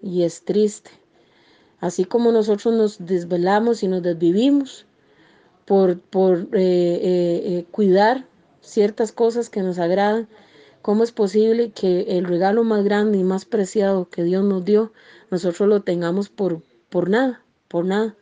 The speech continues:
ahí oculto? Y solo nada más, les, le-, como quien dicen, se les llama cuando, cuando ya la situación se sale de nuestras manos y ahora sí, venga y ayude. Este,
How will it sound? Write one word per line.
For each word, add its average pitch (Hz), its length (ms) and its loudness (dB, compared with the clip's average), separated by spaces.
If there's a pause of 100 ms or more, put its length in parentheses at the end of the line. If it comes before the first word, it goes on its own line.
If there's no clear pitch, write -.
(540)
ahí 180 240 2
oculto? 220 580 0 (720)
Y 202 200 0
solo 220 400 6
nada 226 260 2
más, 233 300 2
les, 208 280 0
le-, 185 540 0
como 185 300 -4
quien 185 200 -2
dicen, 214 440 2
se 190 180 -2
les 185 160 0
llama 220 300 2
cuando, 190 320 -2
cuando 180 280 -4
ya 214 460 0 (340)
la 202 140 0
situación 196 460 -2
se 254 100 2
sale 233 260 2
de 240 60 2
nuestras 214 340 0
manos 214 300 0
y 202 40 0
ahora 196 220 2
sí, 208 220 -4 (500)
venga 196 320 -2
y 196 80 0
ayude. 185 380 -2 (720)
Este, 180 920 -2